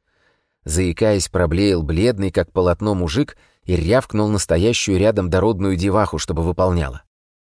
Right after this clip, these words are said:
Но переступить порог Энши не дали. В проходе, чуть наклонив голову и буквально сверля бессмертного любопытным взглядом,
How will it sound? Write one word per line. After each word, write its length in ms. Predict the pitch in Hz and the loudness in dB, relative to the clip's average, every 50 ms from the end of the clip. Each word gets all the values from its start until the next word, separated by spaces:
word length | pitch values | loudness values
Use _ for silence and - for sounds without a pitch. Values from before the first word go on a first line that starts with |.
| _ _ _ _ _ _ - | _ _ _ _ _ _ -2
Но 120 | 110 147 | -2 -2
переступить 680 | 151 - 170 175 160 - - 165 151 - 214 208 - - | 0 0 0 0 0 0 -2 -4 -4 -2 -4 -6 -4 -2
порог 400 | - 151 151 170 190 196 170 - | 0 0 2 2 2 0 2 0
Энши 320 | 160 175 165 - - - | 0 0 0 -2 -2 -2
не 260 | 156 147 139 123 104 80 | -2 0 0 0 0 0
дали. 320 | 69 71 - - - - _ _ _ _ _ _ _ _ _ _ _ _ | -2 -4 -8 -10 -16 -20 _ _ _ _ _ _ _ _ _ _ _ _
В 100 | - - | -20 -6
проходе, 560 | _ 107 104 98 - - 165 185 175 - 90 | _ -2 0 0 0 0 0 0 0 0 -2
чуть 220 | - - 110 98 - | -4 -4 -4 -2 -4
наклонив 500 | 107 - - 104 104 110 127 135 95 85 | -6 -2 0 0 0 0 0 -2 -4 -4
голову 560 | 80 104 135 160 156 135 95 80 71 - - _ _ _ _ _ _ | -2 0 0 2 2 2 0 0 -4 -6 -10 _ _ _ _ _ _
и 80 | 78 | -4
буквально 540 | 73 90 95 - 73 85 113 135 139 135 131 | -4 -4 -4 -2 0 2 2 2 2 0 0
сверля 440 | - - 104 110 107 110 123 135 135 | -2 0 0 0 2 2 2 2 2
бессмертного 680 | 120 120 113 - - - 98 127 143 - - 123 117 110 | 2 0 -2 -2 -2 -2 0 0 0 0 -2 -2 0 0
любопытным 640 | 110 107 110 107 - - 135 135 - 113 110 98 | 0 2 0 0 0 0 -2 -2 0 -2 -2 -2
взглядом, 600 | 82 73 69 78 90 107 127 143 143 143 139 110 | -2 -4 -4 0 2 2 2 4 2 2 0 -2